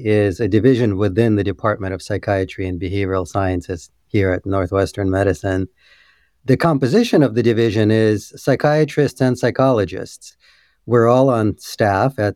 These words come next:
Northwestern Medicine, and all of us have our unique expertise clinically and research-wise.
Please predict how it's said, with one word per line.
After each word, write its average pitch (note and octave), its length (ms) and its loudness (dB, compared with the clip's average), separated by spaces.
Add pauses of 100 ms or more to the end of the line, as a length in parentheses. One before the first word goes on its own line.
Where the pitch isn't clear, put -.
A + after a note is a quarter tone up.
(160)
Northwestern G#2 640 0
Medicine, F#2+ 420 0
and G2+ 100 0
all G2+ 120 2
of G2+ 80 0
us G2 180 -2
have G2 200 -2
our F#2+ 220 0 (420)
unique A2 460 0
expertise G#2 840 -2
clinically A2 640 0
and F2+ 220 -2
research-wise. G2+ 880 -2